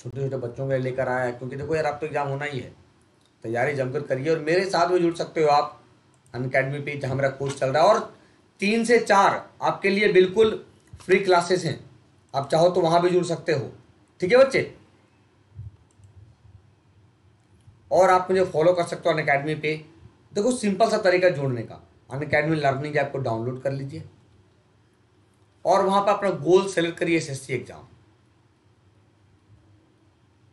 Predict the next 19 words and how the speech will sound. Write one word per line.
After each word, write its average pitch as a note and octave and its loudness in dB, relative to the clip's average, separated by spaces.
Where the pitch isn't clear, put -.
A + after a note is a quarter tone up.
और C#3 -2
वहाँ C#3 -2
पर C#3 -4
नाम C3 -4
search C3+ -8
करिएगा B2 -2
रोहित A2+ -8
कुमार A2+ -8
जाकर, G#2+ -14
और G2 -14
देखने A#2 -10
के A#2+ -4
बाद A#2+ -4
उसे G#2+ -16
फॉलो G#2+ -10
करिएगा, B2 -6
notify A#2 -8
कर A#2+ -8
दीजिएगा, A#2+ -6